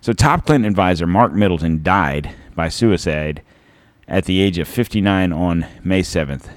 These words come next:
The Perry County Sheriff's Officer in Arkansas, or office in Arkansas, confirmed. Middleton was President Clinton's special advisor who admitted Jeffrey Epstein into the White House seven times of the la-,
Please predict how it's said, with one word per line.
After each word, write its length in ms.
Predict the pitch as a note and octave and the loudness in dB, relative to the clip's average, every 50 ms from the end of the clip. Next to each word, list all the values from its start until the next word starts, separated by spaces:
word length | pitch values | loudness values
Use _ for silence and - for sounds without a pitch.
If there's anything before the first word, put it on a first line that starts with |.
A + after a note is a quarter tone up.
| - _ - _ | -20 _ -20 _
The 80 | - - | -8 -4
Perry 300 | - F#2+ F#2+ F2+ F2 E2+ | -2 0 0 0 0 -2
County 340 | - - F#2 F2 F2 E2+ | -2 -2 -2 0 0 -2
Sheriff's 380 | D#2+ - - G2+ F#2 F2 E2 - | -2 -2 -2 -2 0 0 0 -2
Officer 420 | E2+ D#2 D#2 - - - F2 E2 | -2 -4 -4 -6 -8 -6 -4 -4
in 100 | D#2+ - | -4 -4
Arkansas, 680 | - - G#2+ A2+ - F#2+ D#2+ - - D#2 D2 D2 D2+ D#2 - _ _ _ - - | -4 -2 -2 -2 -2 -2 -6 -4 -4 -2 -2 -2 -4 -6 -8 _ _ _ -12 -8
or 80 | D2 C2 | -6 -4
office 440 | D2+ F#2 F2 - C#2+ C#2 - - - - _ - | -2 -2 -4 -4 -6 -8 -6 -6 -8 -8 _ -8
in 220 | - F#2+ F2 E2 | -6 -6 -4 -4
Arkansas, 480 | D#2 F#2 G#2 F2+ F2 D#2 - D2 C#2+ C#2+ | -2 -2 -2 -2 -4 -4 -6 -6 -6 -6
confirmed. 560 | - D2+ C#2+ - - G2+ E2+ A#1+ G1+ - - | -8 -10 -10 -8 -6 -6 -6 -6 -8 -10 -6
Middleton 520 | F#2 G2+ G#2+ F#2 - G#2 F#2+ F#2 F#2+ F#2 | -4 -4 -4 -4 -2 -4 -4 -2 -2 -4
was 160 | E2+ E2 - | -6 -6 -8
President 380 | - - G2+ G2 F#2+ F2+ E2+ - | -4 -2 0 0 0 0 -4 -4
Clinton's 420 | - G#2 G2+ D2 C#2 E2 E2 - - _ - - - - - _ _ _ _ _ - | -4 -4 -4 -4 -4 -6 -8 -8 -12 _ -20 -20 -20 -20 -20 _ _ _ _ _ -18
special 420 | - - - A#2+ A#2+ - C3 A2+ | -6 -2 0 2 2 2 2 2
advisor 440 | G#2+ F2+ F#2+ G2 F#2+ F#2+ F2+ F#2 F2+ | 2 2 2 0 2 2 0 0 0
who 100 | F#2 G2 | 0 0
admitted 560 | F2+ E2 E2+ F2+ G#2+ B2+ C3 G#2+ F2+ D#2 D2+ - - - - - | 0 0 0 2 2 2 2 2 0 -2 -6 -14 -16 -18 -16 -6
Jeffrey 360 | - G2+ G2 - G2 F#2 F#2 | -2 -2 -2 0 0 0 2
Epstein 440 | F#2+ F2 - - - G2 F#2 F2 D#2+ - | 0 0 -2 -4 -2 -2 -2 -2 -2 0
into 340 | A#2 C#3 D3+ D3 C#3 - A#2+ | 2 2 2 2 2 0 0
the 100 | G2+ F#2+ | 2 4
White 220 | G2 G2 E2+ - | 4 2 2 0
House 260 | F2 E2+ D2+ D2+ - | -4 -4 -6 -6 -4
seven 260 | - B2 B2 B2 B2 | 0 0 2 2 0
times 500 | A#2 - G#2+ F#2 E2+ D#2+ D#2+ E2 E2 - - _ _ _ _ _ _ _ _ _ _ _ _ _ _ _ _ - | 0 -2 -2 -2 -2 -2 -4 -4 -6 -8 -14 _ _ _ _ _ _ _ _ _ _ _ _ _ _ _ _ -4
of 260 | F#2+ G2 G2 F2+ E2+ | -2 0 0 0 0
the 120 | F#2 F#2 F2 | -2 -2 -2
la-, 200 | F2+ F#2+ G2+ | 0 0 -2